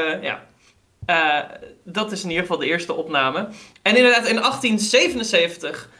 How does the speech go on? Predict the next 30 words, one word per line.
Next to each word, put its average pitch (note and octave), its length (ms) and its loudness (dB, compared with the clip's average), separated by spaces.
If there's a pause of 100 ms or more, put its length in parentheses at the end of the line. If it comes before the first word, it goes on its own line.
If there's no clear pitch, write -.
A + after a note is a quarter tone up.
(200)
eh, D3+ 240 0 (100)
dat F3+ 140 -2
is G3 60 -8
ongeveer G#3 320 -2
twintig E3+ 220 -4
jaar C#3+ 200 -2
later, G#3+ 340 0
was, F#3 260 0
eh, F3+ 80 2 (360)
de, C#3 300 -4 (260)
de D#3 120 -8
fonograaf G#3 640 2
bedacht F#3 380 0
door D#3 220 2
Thomas C#3+ 280 -2
Edison. G#3+ 500 -2
En D#3 160 -6
je D#3 60 -2
hebt D#3+ 200 -2
het D3+ 80 -14
inderdaad C#3 420 -2
al C#3 80 -8
een C#3+ 120 -10
beetje, C3+ 440 -8 (380)
een D3+ 100 -10
beetje D3+ 300 -4
uitgelegd. F#3+ 680 0 (800)
Dit F#3+ 180 0
was, B3 220 4
eh, G3+ 420 4